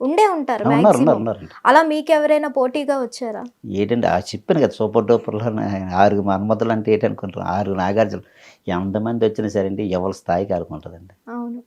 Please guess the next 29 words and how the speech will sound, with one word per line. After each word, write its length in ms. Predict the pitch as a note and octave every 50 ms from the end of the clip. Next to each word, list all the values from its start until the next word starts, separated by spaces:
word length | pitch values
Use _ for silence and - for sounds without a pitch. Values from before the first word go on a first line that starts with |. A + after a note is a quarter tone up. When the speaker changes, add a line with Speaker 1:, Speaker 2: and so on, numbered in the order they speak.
| _ _ -
Speaker 2:
ఒక 160 | A2 - -
ఇష్యూ 300 | D3 C3+ - - A#2 F2+ - - -
నేను 220 | F2 F2 F#2+ F#2 F2+ -
చెప్పకూడదు 440 | F2 E2+ - G2+ G#2+ A2+ A2+ G2+ G2
మీకు, 320 | F2+ E2+ E2+ F2+ G2 C3+ D3 _ _ _ _ _ _ _ _ _ _ _ _ _ _ _ _ _ _ _ _ _ _ _ _ _ _ _ _ _ -
మీ 240 | G2 G#2 A2 A#2+ B2
స్థాయి 300 | A2+ - - A2+ A#2 C3
మీకు 280 | B2 A#2+ A#2+ A#2 A#2+
ఉంటుంది, 240 | A2+ G#2+ G#2 B2 C3
నా 120 | A#2 G#2+ G2+
స్థాయి 300 | - - G#2 G2 G2 G2
నాకు 280 | F#2 F2+ E2+ - -
ఉంటుంది. 240 | E2 E2+ - F#2 G#2+ - _ -
Speaker 1:
అవును. 360 | B3 B3 B3 A#3+ A3+ A3+ - _ -
Speaker 2:
ఎంతమంది 420 | G2+ G#2 A2 B2 C#3 D3+ D3+ C#3
ఉండయండి, 320 | B2 A#2+ A2+ F#2+ F2 E2
ఎంత, 320 | - F2 F2+ F2+ E2+ _ F#2
ఎంతమంది 680 | F2 F2 F2+ F2+ F2+ F2+ F#2+ G2 G2+ G2 G2 G#2 G#2+ A2+
నాగార్జునలు 460 | A2 G2+ G2+ G2+ G#2 G2 G2+ F#2+ F#2
ఉన్నా 220 | F2+ F2+ F#2 F2+
సరే 300 | E2+ E2+ F2 F2 A#2+ D#3 - _ _ _ _ _ _ _ _ _ _ _ -
మీరు 200 | B2+ B2+ - A#2
చూస్తుంటారు, 460 | A#2 C3 C3 - D3 C3 A#2+ G#2+ G2+
మిమ్మల్ని 560 | G2+ G#2+ G#2 G#2 G#2+ G#2+ G#2 G2 - - A#2+
చూసే 180 | B2 B2+ E3 D#3+
కదా 140 | D3 C#3 C3
నన్ను 220 | B2 A#2 G#2 A#2
రప్పించారు. 720 | G#2 - - A2 G2+ G#2+ G2+ G2+ F#2+ G#2 G#2 G#2 _ -
Speaker 1:
అవును. 300 | B3+ B3+ B3+ B3 A#3+ A#3+